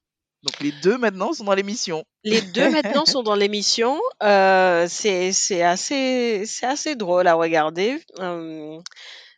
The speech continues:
Speaker 2: j'ai, j'ai eu l'occasion de tomber sur, alors c'est, c'est des, c'est des sessions de pitch,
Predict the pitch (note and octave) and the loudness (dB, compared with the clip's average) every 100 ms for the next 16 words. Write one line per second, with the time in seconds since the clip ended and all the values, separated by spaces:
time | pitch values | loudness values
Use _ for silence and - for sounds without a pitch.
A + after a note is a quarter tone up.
0 | - F3+ G#3 G3 F#3+ A3+ A#3 A3+ G#3+ G3+ | -6 -2 -2 -2 -4 -4 -4 -2 -2 -2
1 | G#3+ G3+ E3+ E3+ F3 E3 F3 F3 - E3 | -4 -6 -8 -8 -10 -4 -4 -4 -8 -8
2 | D#3 C#3+ C#3 C#3 - - D3+ - - D#3 | -8 -8 -8 -12 -10 -10 -10 -10 -10 -10
3 | D3+ C#3+ C#3+ B2+ - D#3+ F3 - A3+ C#4+ | -10 -10 -12 -14 -12 -8 -8 -4 -4 -4
4 | A#3 G3 - A3 - - | -6 -8 -10 -8 -4 -4